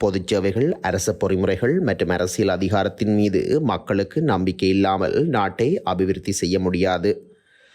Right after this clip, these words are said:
அரசியல் அதிகாரம் மற்றும் பொதுச்சேவைகள் மீதான நம்பிக்கையை தேசத்தை கட்டியெழுப்புவதற்கு முக்கியமானது. அது நம் நாட்டில் இல்லை. அரசியல்வாதிகள் மற்றும் பொதுச்சேவைகள் மீது மக்களுக்கு எதிர்மறையான அணுகுமுறை உள்ளது.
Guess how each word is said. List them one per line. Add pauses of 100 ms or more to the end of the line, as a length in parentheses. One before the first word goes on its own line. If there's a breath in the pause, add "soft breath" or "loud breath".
(240 soft breath)
அரசியல்
அதிகாரம்
மற்றும்
பொதுச்சேவைகள்
மீதான
நம்பிக்கையை
தேசத்தை
கட்டியெழுப்புவதற்கு
முக்கியமானது. (640 soft breath)
அது
நம்
நாட்டில்
இல்லை. (640 soft breath)
அரசியல்வாதிகள்
மற்றும்
பொதுச்சேவைகள்
மீது
மக்களுக்கு
எதிர்மறையான
அணுகுமுறை
உள்ளது.